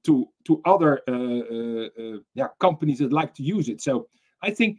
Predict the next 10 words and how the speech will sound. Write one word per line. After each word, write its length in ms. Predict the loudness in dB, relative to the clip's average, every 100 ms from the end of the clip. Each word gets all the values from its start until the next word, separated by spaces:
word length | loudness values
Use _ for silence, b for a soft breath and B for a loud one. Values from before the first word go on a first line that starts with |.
| _ 4
these 280 | 6 6
kind 220 | 2 -4 -4
of 100 | -4
developments 600 | -2 0 0 0 -2 -2
are 140 | -4
also 360 | -2 -2 0 4
new 460 | 8 10 10 8 2
developments 760 | -4 -2 0 -2 -2 -4 -6 _
in 180 | 0 2
the, 240 | 2 2